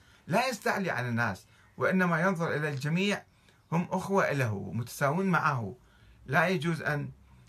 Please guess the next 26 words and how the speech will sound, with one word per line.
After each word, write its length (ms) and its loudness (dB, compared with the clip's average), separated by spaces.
يمنعهم 560 2
من 120 0
ممارسة 500 0
حقهم 540 -2
بالنقد 460 -2
والمشورة. 640 -2
وأتمنى 680 2
إن 80 -2
شاء 240 -2
الله 320 0
أن، 260 0
آه، 680 -2
يتحلى 640 -2
السيد، 360 -4
آه، 100 0
مقتدى 340 -4
الصدر 320 -4
بهذه 360 -2
الصفة، 440 -4
حتى 260 -4
أكون 340 -2
أنا 200 -4
من 140 -2
أشد 320 -4
أنصاره 440 0
وأعوانه. 520 -2